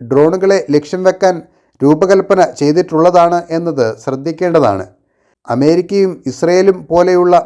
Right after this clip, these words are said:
മറ്റ് രാജ്യങ്ങൾ ബാലിസ്റ്റിക് മിസൈലുകളെ ലക്ഷ്യമിടാൻ ഉയർന്ന ശക്തിയുള്ള ലേസർ ആയുധങ്ങൾ വികസിപ്പിക്കുന്നുണ്ട്.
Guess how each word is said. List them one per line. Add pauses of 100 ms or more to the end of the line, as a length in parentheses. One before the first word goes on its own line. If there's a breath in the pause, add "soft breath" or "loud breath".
(120)
മറ്റ് (120)
രാജ്യങ്ങൾ (480)
ബാലിസ്റ്റിക് (100)
മിസൈലുകളെ (160)
ലക്ഷ്യമിടാൻ (240)
ഉയർന്ന (120)
ശക്തിയുള്ള (480 soft breath)
ലേസർ (140)
ആയുധങ്ങൾ (220)
വികസിപ്പിക്കുന്നുണ്ട്.